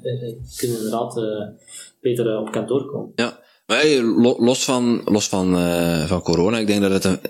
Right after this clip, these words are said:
Speaker 2: alles in een versnelling heeft gebracht, maar, eh, wat het mij voor inzicht heeft gebracht, nee, vooral voor de maatschappij het inzicht heeft gebracht, dat, eh, het, de videocall gewoon een, een normaliteit is geworden. En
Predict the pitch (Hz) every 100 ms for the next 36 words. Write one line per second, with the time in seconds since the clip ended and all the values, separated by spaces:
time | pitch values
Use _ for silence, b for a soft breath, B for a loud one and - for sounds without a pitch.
0 | - 92 92 92 87 85 - 92 110 120
1 | - 107 123 127 - 92 90 B B B
2 | B - 90 85 85 85 82 80 - _
3 | _ - 87 85 - _ _ _ - _
4 | - 87 87 98 127 123 - 104 113 113
5 | 117 123 - 101 107 107 - - - _
6 | _ 98 87 90 92 90 87 85 - 80
7 | 98 110 117 120 117 123 - 101 104 98
8 | - 87 - b b b _ 87 87 85
9 | 82 80 76 b b _ 95 85 85 82
10 | 98 120 104 101 92 87 90 90 87 -
11 | - - - 87 90 90 85 85 78 87
12 | 101 131 - 147 151 196 - _ _ _
13 | _ _ 95 98 95 92 -